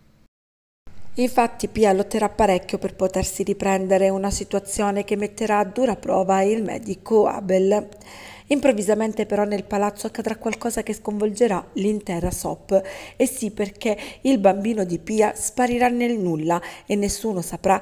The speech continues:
che fine abbia fatto il piccolo. L'intero palazzo infatti inizierà a cercarlo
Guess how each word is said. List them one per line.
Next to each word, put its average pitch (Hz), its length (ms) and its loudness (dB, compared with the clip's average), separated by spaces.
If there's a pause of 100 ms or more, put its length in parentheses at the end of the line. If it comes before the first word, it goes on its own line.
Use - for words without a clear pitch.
(220)
che 269 140 -2
fine 277 240 0
abbia 262 220 4
fatto 262 280 -2
il 262 100 0
piccolo. - 680 -6 (680)
L'intero 220 340 2
palazzo 190 580 0
infatti 202 400 -4
inizierà 220 380 0
a 226 80 -4
cercarlo 220 600 0